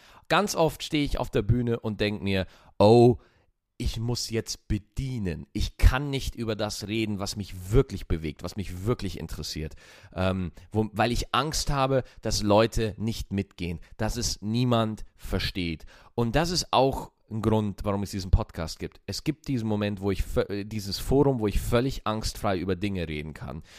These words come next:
Ich habe jetzt schon wieder das Gefühl, dass ich zwei, drei Dinge gesagt habe, die mich bei Kollegen wahnsinnig unbeliebt machen. Aber wisst ihr was? Ist mir egal. Das ist mir jetzt einfach egal.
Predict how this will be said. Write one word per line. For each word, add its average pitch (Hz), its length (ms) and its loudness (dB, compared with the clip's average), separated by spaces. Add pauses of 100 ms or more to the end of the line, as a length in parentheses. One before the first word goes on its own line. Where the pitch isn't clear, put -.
(160)
Ich - 160 0
habe 180 140 6
jetzt 175 260 0
schon 175 180 2
wieder 151 180 2
das 139 140 -2
Gefühl, 131 280 2
dass 123 120 4
ich 110 120 -4
zwei, 117 220 2
drei 107 200 2
Dinge 104 240 -2
gesagt 95 300 -2
habe, 95 100 -2
die 104 140 -2
mich 101 120 -6
bei 98 160 2
Kollegen 104 400 -2
wahnsinnig 107 400 -2
unbeliebt 87 400 -6
machen. 90 220 -8
Aber 135 140 -2
wisst 190 160 0
ihr 185 60 0
was? 190 200 -6 (140)
Ist - 120 -6
mir 135 120 0
egal. 80 440 -6 (160)
Das - 140 -10
ist 131 180 -4
mir 127 80 -4
jetzt 110 180 -4
einfach 87 220 -8
egal. 50 480 -10